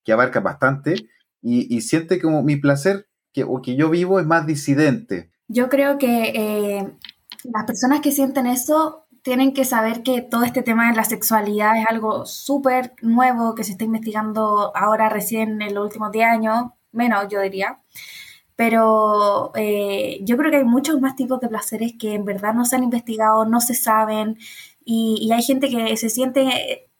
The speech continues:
Speaker 2: encasillada que solamente hay estos seis, o hay gente que solamente se sentía encasillada con que había placer físico, y, y finalmente pueden haber muchos más, pero no es que no ha-, eh, no, uno no se siente identificada y es el fin del mundo,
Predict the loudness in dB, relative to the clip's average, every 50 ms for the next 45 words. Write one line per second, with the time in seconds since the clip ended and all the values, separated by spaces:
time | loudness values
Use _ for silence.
0 | _ _ -4 -2 0 2 2 2 2 2 2 4 4 4 2 2 0 2 2 2
1 | 2 2 2 2 2 2 2 2 2 2 2 0 0 0 0 2 2 2 2 2
2 | 0 0 -2 -2 -2 0 0 2 2 4 2 2 2 2 2 0 0 -2 -2 -2
3 | -2 0 0 0 0 2 0 -2 -2 0 0 2 2 2 0 -2 -4 -4 -2 -2
4 | -2 0 0 -2 -2 -2 -2 -2 -2 -2 -4 -6 -4 -4 -4 -4 -4 -6 -8 -8
5 | -4 -4 -4 -4 -8 -14 -20 -20 -20 -20 _ _ _ _ _ _ 0 0 2 2
6 | 2 0 0 -2 -2 -4 -4 -2 0 0 2 2 4 4 4 2 2 0 -2 -2
7 | 0 0 2 2 2 2 0 0 0 0 0 0 2 2 2 4 2 2 0 -2
8 | -2 0 0 2 2 0 0 -2 -2 -2 0 0 0 -2 0 0 0 0 0 0
9 | -2 -2 -2 -2 -2 -4 -6 -6 -2 0 2 2 2 2 0 0 0 0 -2 -2
10 | -2 -2 -2 0 0 -2 -2 -2 -4 -4 -4 0 2 2 4 4 4 4 2 2
11 | 2 0 0 -2 -2 -2 0 0 0 0 0 0 2 2 2